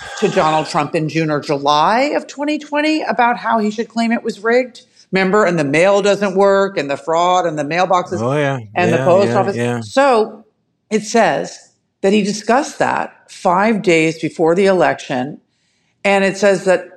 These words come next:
Speaker 1: unindicted co-conspirator individual one, whose identity is known to the grand jury,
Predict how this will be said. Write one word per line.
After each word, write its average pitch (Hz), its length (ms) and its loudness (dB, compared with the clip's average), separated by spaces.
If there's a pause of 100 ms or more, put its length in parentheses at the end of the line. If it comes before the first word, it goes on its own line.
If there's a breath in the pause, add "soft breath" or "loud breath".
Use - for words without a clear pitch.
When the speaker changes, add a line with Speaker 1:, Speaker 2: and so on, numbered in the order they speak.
(280)
Speaker 1:
unindicted 214 480 2
co-conspirator 180 520 2
individual 160 540 2
one, 190 220 2
whose 190 240 0
identity 202 520 2
is 185 180 0
known 175 480 2
to 233 60 0
the 214 100 2
grand 180 340 -2
jury, 165 520 -2